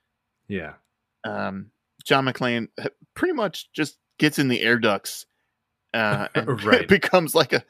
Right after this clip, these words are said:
Speaker 2: a really annoying, like, rat scurrying around the building.
Speaker 1: Yeah, yeah, like, he,
Speaker 2: Uh,
Speaker 1: and
Speaker 2: and
Speaker 1: it was
Speaker 2: kills
Speaker 1: kind of like
Speaker 2: everybody one by one.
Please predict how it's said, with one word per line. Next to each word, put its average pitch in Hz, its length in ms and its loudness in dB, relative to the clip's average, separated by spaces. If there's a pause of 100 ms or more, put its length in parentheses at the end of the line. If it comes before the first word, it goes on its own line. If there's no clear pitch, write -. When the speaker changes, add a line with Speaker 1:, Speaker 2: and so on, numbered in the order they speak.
(380)
Speaker 2:
a 135 100 4
really 127 460 6
annoying, 113 480 2
like, 107 160 0
rat 101 460 -2
scurrying 104 460 2
around 98 240 0
the 98 80 -4
building. 92 420 -4
Speaker 1:
Yeah, 123 380 0
yeah, 107 220 -2
like, 110 160 -2
he, 120 60 0
Speaker 2:
Uh, 110 60 0
Speaker 1:
and - 80 -2
Speaker 2:
and 120 160 0
Speaker 1:
it - 40 0
was 123 140 0
Speaker 2:
kills 135 100 4
Speaker 1:
kind 123 80 6
of 135 100 2
like 123 80 6
Speaker 2:
everybody 110 280 2
one 101 220 0
by 101 140 -4
one. 87 300 -10